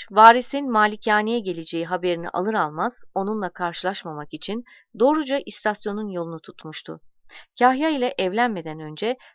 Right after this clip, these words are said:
sarayın mutfağında yardımcı olarak çalışan, gerçekten çok kaba ve saygısız bir insan olan karısı ise genç mirasçıyı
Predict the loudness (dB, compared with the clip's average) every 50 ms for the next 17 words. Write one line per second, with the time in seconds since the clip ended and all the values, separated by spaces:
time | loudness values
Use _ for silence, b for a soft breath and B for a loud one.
0 | B _ 0 2 2 2 2 0 0 -4 -6 -8 -6 -2 0 0 0 0 -2 -4
1 | -4 0 2 2 2 2 -2 -6 -8 -4 -4 -4 -2 -2 -4 -6 -4 -6 -6 -8
2 | -10 _ -12 -10 -10 -10 -10 -6 -4 -2 -2 -2 -6 B B B B B _ 2
3 | 2 2 2 2 -2 -6 -4 -2 -2 -2 -2 -4 -8 -10 -12 -12 _ -6 -6 -4
4 | -4 -4 -4 -4 -6 -8 -6 -4 -2 -2 -2 -4 -8 -12 -10 -10 -10 -8 -8 -10
5 | -8 -8 -10 -12 -10 -8 -8 -8 -8 -8 -8 -10 -10 -8 -6 -6 -6 -6 -8 -10
6 | -12 -12 -12 -6 -4 -4 -4 -4 B B B B B B _ _ 0 0 0 0
7 | -6 -10 -10 -10 -10 -8 -8 -10 -10 -10 -12 -12 -10 -8 -8 -10